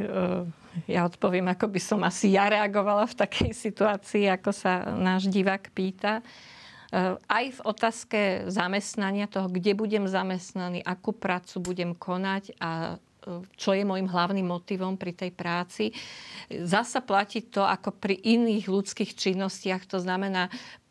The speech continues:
prvým a hlavným kritériom je moje vlastné svedomie, čo mi moje svedomie hovorí.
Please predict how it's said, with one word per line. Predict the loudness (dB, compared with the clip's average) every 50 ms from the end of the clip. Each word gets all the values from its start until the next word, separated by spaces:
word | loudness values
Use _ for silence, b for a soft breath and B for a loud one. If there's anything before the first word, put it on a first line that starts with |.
| _ _ _ _ _
prvým | -2 0 0 0 2 2 4 4
a | 4 4
hlavným | 4 4 4 2 0 -2
kritériom | -4 -2 0 0 0 0 0 0 0 0 0
je | 0 0
moje | 2 2 2
vlastné | 2 2 2 2 0 -2 -4 -6
svedomie, | -6 -2 0 0 2 2 0 0 0 -2 -4
čo | -4 -2 -2 -2
mi | 0
moje | 0 0 0 0 -2
svedomie | -2 -2 -2 -2 0 -2 -2 -2 -2 -4 -4
hovorí. | -6 -6 -6 -6 -8 -8 -10 -12